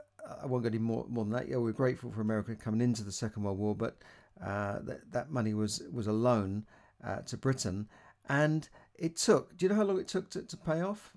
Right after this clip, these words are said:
that, that, that, that loan? Sixty odd years, over sixty years. It wasn't paid off until the final payment, I think eighty-three million, was paid off in two thousand and six.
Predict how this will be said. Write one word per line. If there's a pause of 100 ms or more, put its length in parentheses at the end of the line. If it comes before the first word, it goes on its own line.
(140)
that,
that,
that, (400)
that
loan? (280)
Sixty
odd
years,
over
sixty
years.
It
wasn't
paid
off
until
the
final
payment,
I
think
eighty-three
million,
was
paid
off (280)
in
two
thousand
and
six.